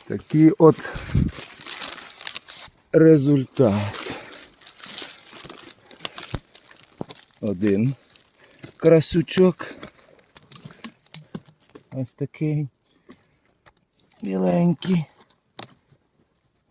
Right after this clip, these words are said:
Ямочку, а там його красивий братик, якщо не ба-, ви бачите. Бачимо.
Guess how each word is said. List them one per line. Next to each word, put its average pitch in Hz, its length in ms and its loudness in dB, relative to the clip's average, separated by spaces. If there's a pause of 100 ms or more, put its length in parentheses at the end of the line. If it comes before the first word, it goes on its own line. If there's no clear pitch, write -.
(200)
Ямочку, 120 720 -4 (240)
а 95 80 -12
там 170 380 0 (880)
його 120 380 -4
красивий 160 680 -2
братик, 127 540 -4
якщо 107 260 -10
не 107 100 -6
ба-, 104 140 -12 (100)
ви 127 200 -4
бачите. 110 500 -12 (920)
Бачимо. 117 880 -4